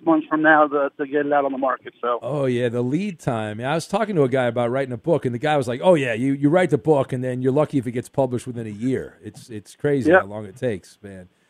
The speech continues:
Speaker 1: Yeah.
Speaker 2: Um, well, yeah. When it, I'll, I'll check it out. I promise. I'll check it out this weekend, and I'll get back to you, and then,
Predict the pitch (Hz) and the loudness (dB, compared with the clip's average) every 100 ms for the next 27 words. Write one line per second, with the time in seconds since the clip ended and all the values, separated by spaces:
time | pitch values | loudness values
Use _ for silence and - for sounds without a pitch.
0 | _ 139 165 175 120 113 127 139 185 269 | _ -2 0 2 2 0 0 6 10 10
1 | 233 208 214 196 185 190 208 240 220 254 | 10 10 8 4 0 4 6 8 6 6
2 | 262 254 240 165 151 196 170 131 156 156 | 6 6 6 6 6 6 6 4 0 2
3 | 185 175 165 147 147 156 156 147 139 131 | 2 2 2 0 -2 -2 0 0 -2 -2
4 | 135 139 143 143 - 143 139 131 113 123 | -2 -2 -2 -2 -2 2 2 0 -6 -8
5 | 123 123 113 | -8 -8 -10